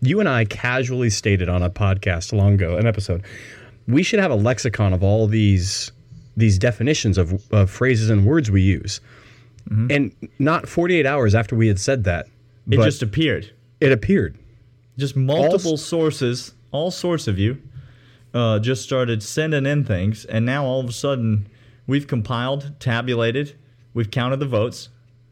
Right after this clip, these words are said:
Speaker 2: compiled
Speaker 1: Mm-hmm.
Speaker 2: the, the findings,
Speaker 1: Mm-hmm.
Speaker 2: and we're here to present to you for the very first time in its entirety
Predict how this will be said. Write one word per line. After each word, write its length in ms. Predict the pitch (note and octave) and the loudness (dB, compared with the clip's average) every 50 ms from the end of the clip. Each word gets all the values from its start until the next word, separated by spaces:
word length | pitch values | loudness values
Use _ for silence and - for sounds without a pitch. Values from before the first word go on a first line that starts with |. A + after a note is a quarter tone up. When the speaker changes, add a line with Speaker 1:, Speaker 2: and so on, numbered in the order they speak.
| _ _ - | _ _ -6
Speaker 2:
compiled 500 | - A#2+ G#2+ G2 F2+ F2 G2+ B2+ B2+ A#2+ | -6 -2 0 2 4 4 4 4 4 2
Speaker 1:
Mm-hmm. 300 | B2+ B2+ B2 B2+ A#2+ - | 0 0 0 -2 -4 -6
Speaker 2:
the, 60 | - | -4
the 100 | A2+ B2 | -4 -4
findings, 560 | A#2 - B2 G#2 G2 G2 G2+ B2+ C#3 - - - _ _ _ _ _ _ | -4 -2 -2 0 0 0 0 -2 -4 -8 -16 -20 _ _ _ _ _ _
Speaker 1:
Mm-hmm. 360 | A2 F2+ F2 E2+ G2 G#2 A#2 A#2 - | -2 0 2 4 4 4 4 2 0
Speaker 2:
and 200 | A#2+ B2 B2 B2 | -2 -2 0 0
we're 140 | C3 D3+ F3 | 0 0 0
here 200 | E3+ E3 E3+ E3 | 2 0 0 0
to 60 | D#3+ | -2
present 380 | D3 C3 C3 A#2 A#2+ C#3+ F3+ F3+ | -2 -2 -2 -2 0 -2 -2 -2
to 60 | - A#2 | 0 0
you 120 | G#2+ A2 | 0 0
for 100 | A#2 C3+ | 0 -2
the 60 | A2+ | -2
very 180 | G#2+ A#2+ C3 C3 | 0 0 0 0
first 260 | A2+ B2+ A2+ G2+ - | -2 -2 -4 -4 -2
time 380 | - C3+ C#3 B2 G2 F#2 G2 G2+ | -4 -4 -2 -2 0 0 0 0
in 140 | A2 A#2 A2+ | 2 0 0
its 120 | G#2 - | 0 0
entirety 520 | A2+ G2+ G2 A2+ A#2 B2 F2+ E2+ E2+ A2 | -2 0 0 0 -2 -2 -4 -4 -6 -8